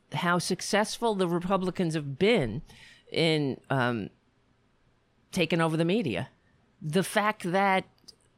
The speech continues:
liberal, that they turned liberal into a dirty word. So far, to, to the point where there are no longer any liberal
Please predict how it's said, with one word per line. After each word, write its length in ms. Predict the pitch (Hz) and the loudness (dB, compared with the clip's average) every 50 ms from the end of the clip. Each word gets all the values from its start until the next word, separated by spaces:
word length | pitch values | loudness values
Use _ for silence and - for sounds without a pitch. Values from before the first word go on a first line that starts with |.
| _ _ _ | _ _ _
liberal, 680 | 190 180 185 226 240 202 190 180 170 127 101 90 - - - | -2 2 4 4 2 2 2 2 2 2 2 0 -4 -8 -2
that 180 | 170 180 185 | -2 0 2
they 220 | - 214 208 214 196 | 2 2 2 0 -2
turned 600 | - - - - 226 226 269 285 302 302 285 247 | -8 -10 -6 -4 -2 0 0 0 0 -2 -4 -6
liberal 560 | 196 180 190 220 254 240 190 151 143 139 131 | -4 0 0 2 0 2 0 0 2 2 2
into 260 | 156 175 160 180 170 | 2 2 2 0 0
a 60 | 165 | 0
dirty 340 | 156 160 156 156 156 151 143 | 0 0 0 0 0 0 0
word. 440 | 139 147 165 160 127 101 - - - - - - - - _ _ _ _ _ _ _ _ _ | 0 2 2 2 2 0 -2 -6 -14 -18 -20 -20 -20 -20 _ _ _ _ _ _ _ _ _
So 360 | - - - 220 220 220 226 | -8 0 2 4 4 4 2
far, 340 | 220 - - 220 208 - - | 0 0 0 0 2 2 0
to, 180 | - - 254 - | 0 0 0 0
to 300 | - - - - 285 262 | -2 -4 -2 -2 2 2
the 100 | 240 202 | 2 0
point 460 | - - 285 285 277 220 180 - - | 0 0 0 2 2 2 0 -2 -2
where 340 | 165 180 180 180 165 160 160 | 0 2 4 4 4 4 4
there 220 | 185 196 190 180 | 4 4 6 6
are 160 | 175 208 208 | 6 4 4
no 180 | 196 196 190 185 | 4 4 4 4
longer 520 | 180 180 185 190 190 190 175 180 180 - - | 4 4 4 4 2 2 4 2 2 2 2
any 360 | 185 202 202 202 190 185 175 | 2 2 2 2 2 2 2
liberal 680 | 160 160 165 175 196 190 165 175 180 180 175 180 170 175 | 2 2 4 4 4 2 2 2 2 4 4 2 0 -2